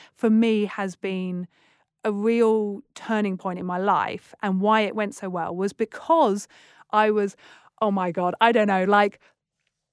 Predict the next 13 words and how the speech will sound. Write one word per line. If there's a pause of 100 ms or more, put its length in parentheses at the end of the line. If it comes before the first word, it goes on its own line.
(100)
forty
percent,
if
that. (240)
But (340)
in
the
gaps,
in
the
remaining
sixty
percent,